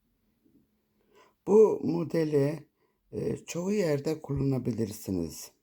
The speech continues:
hanımlar. Bebek yeleklerinde, hırkalarında,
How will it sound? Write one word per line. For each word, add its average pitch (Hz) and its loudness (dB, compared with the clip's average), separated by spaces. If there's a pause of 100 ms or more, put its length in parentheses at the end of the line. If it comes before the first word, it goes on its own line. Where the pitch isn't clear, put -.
(220)
hanımlar. 73 -8 (1300)
Bebek 127 2
yeleklerinde, 127 -2
hırkalarında, 120 -4